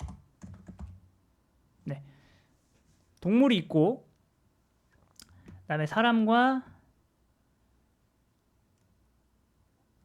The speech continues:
뭐 이렇게 있어요. 자, 그 여기까지 이해되시죠? 그러니까 지금 동물이 있고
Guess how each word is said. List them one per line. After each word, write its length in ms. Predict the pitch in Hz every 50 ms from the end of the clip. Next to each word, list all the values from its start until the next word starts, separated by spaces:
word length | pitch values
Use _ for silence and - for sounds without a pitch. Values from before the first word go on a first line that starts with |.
| _ _ _ _ _ _ _
뭐 140 | - 156 156
이렇게 220 | 156 - 165 147
있어요. 500 | 143 143 - 175 143 139 165 220 220 - - _ _ _ _ _ _ _ _ _ _ _ _ _ _ _ _ _ _ _ _ _ _ _ _ _ _ _ _ _
자, 400 | - 147 139 151 190 220 220 - - _ _ _ _ _ _ _ _ _ _ _ _ _ _ _ _ _ _ - - _ _ _ _ _ _ _ _ _ _ _ _ _ _ _ _ _ _ _ _ _ _ _ _ _ _ _ _ _ _ _ _
그 640 | - 170 170 170 170 165 165 165 165 165 165 165 165 - - - _ _ _ _ _ _ _ _ _ _ _ _ _ _ _ _ _ _ _ _ _ _ _ _ _ _ _ _ _ _ _ _ - 190
여기까지 360 | 220 247 269 233 277 254 226
이해되시죠? 440 | 226 190 185 175 - - 214 233 - - - _ _
그러니까 300 | - - - - 202 208
지금 240 | 180 214 226 214 -
동물이 380 | 180 190 220 247 262 254 208 160
있고 320 | 147 - - 156 - -